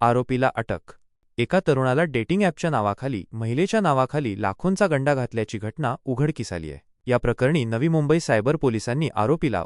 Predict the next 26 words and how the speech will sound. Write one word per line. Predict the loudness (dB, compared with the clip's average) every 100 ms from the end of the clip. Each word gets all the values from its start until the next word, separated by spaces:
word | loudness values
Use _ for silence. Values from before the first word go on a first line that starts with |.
| -6
उत्तराखंडमधील | -4 2 2 2 -2 -2 0 -2
डेहराडून | 0 0 2 2 2
येथून | 0 -2 -6
अटक | -4 -6 -6
केली | -8 -8
आहे. | -10 -14 _ _ -2
फिर्यादी | 4 4 4 4
तरुण | 4 2
आणि | 0 -2 -2
आरोपी | 0 2 0 -4 -6
संजय | -6 0 0
कैलासचंद | 2 2 2 -2 -2 -4
मीना | -2 -2 -2
यांच्या | -2 -2 -4
गेल्या | 0 -2
दीड | 0 2 4
वर्षांपासून | 4 2 -4 -2 -2 -4 -6
प्रेमसंबंध | -4 -6 -6 -8 -8 -8
होते. | -10 -14 -20 _ -2
आरोपीने | 0 2 2 0
Bumble | 0 -2 2 2 2
ॲप | -4 -4 -4
आणि | -4
सोशल | -2 -4 -2 0
मीडियाच्या | 2 0 0 -2
माध्यमातून | -4 -2 -4 -4 -6